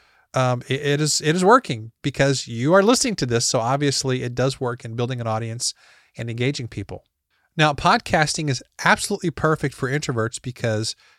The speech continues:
you can do it in your own home or studio, you can do it on your own time, and you can do it in your own way. The awesome thing about having your own podcast is also that you can basically invite anybody you want onto your show.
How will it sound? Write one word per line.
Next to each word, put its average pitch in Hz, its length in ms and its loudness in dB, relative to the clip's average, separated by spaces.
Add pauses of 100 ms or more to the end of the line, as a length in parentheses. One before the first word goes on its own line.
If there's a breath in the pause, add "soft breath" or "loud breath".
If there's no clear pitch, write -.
(120 soft breath)
you 160 100 -4
can 170 220 -2
do 147 160 4
it 147 100 2
in 131 140 -4
your 113 180 -6
own 143 180 0
home 139 280 -6
or 113 60 -2
studio, 180 580 2
you 131 140 -8
can 120 140 -4
do 123 120 0
it 123 60 0
on 117 120 -2
your 107 120 -8
own 107 140 -6
time, 143 420 -4 (340 soft breath)
and 151 100 -4
you 156 80 -2
can 156 220 -2
do 156 180 6
it 156 100 2
in 139 260 -4
your 139 240 -2
own 113 260 -4
way. 104 360 -6 (260)
The 151 100 2
awesome 233 280 6
thing 208 160 0
about 147 180 6
having 143 260 2
your 123 120 -2
own 120 120 -4
podcast 120 800 -4
is 120 420 -6
also 226 320 6
that 170 240 0
you 190 80 0
can 185 180 -4
basically 196 600 0
invite 135 480 0
anybody 165 400 2
you 143 180 -2
want 139 300 -4
onto 117 240 -4
your 110 120 -4
show. - 400 -2